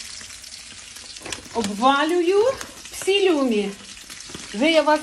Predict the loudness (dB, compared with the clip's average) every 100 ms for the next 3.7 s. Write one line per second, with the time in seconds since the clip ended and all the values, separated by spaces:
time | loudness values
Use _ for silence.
0 | 0 4 4 6 6 6 6 4 2 0
1 | -2 -2 -4 -6 -16 -16 -16 -16 -18 -18
2 | -18 -18 -18 -16 -16 0 2 2 2 6
3 | 6 6 2 2 0 0